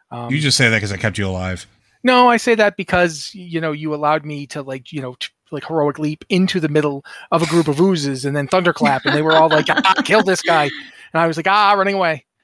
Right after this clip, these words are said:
Speaker 1: But yeah, no, seriously, um, finding, like, the group that you gel with is a, is a big part of it. Anxiety drops when you feel comfortable, when you feel like, "Okay, I can be me.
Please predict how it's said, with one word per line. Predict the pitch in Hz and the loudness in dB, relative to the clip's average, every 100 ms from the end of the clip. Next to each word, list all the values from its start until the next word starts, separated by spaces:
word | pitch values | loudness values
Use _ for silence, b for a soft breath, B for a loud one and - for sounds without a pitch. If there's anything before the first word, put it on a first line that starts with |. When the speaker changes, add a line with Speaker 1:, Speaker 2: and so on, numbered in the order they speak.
| _ - | _ -8
Speaker 1:
But | 180 | -4
yeah, | 233 214 151 | 0 0 2
no, | 202 147 | -2 -2
seriously, | - 214 - - - | -4 -6 -8 -14 -10
um, | 180 165 160 156 _ _ | -8 -8 -12 -20 _ _
finding, | - - 226 294 285 277 | -20 -4 -2 -2 -4 -6
like, | 247 233 | -8 -8
the | 208 | -10
group | 180 202 202 - | -6 -6 -6 -8
that | 180 165 _ _ | -6 -6 _ _
you | 151 165 185 | -10 -6 -6
gel | 147 - 170 180 | -4 -2 0 0
with | 170 147 135 135 - | -2 -4 -6 -10 -12
is | 170 151 | -10 -8
a, | 151 151 | -10 -10
is | 170 | -8
a | 156 | -6
big | 170 170 | -6 -4
part | 165 156 | -2 -2
of | |
it. | 143 | -4
Anxiety | 170 175 190 262 247 | -4 -2 0 0 0
drops | 165 165 175 151 - - - b b b b | 0 4 4 2 0 0 -2 b b b b
when | 170 170 | 2 2
you | 165 | 0
feel | - 151 | -2 -2
comfortable, | 151 - 135 139 - - _ | -2 -8 -10 -14 -18 -20 _
when | - 175 | -2 0
you | 160 | 0
feel | - 202 | 2 4
like, | 190 175 - | 4 2 0
"Okay, | 185 - 185 | -6 -2 0
I | 156 | 0
can | 175 196 | -2 -6
be | 170 185 | -6 -4
me. | 180 151 147 143 | -4 -4 -4 -6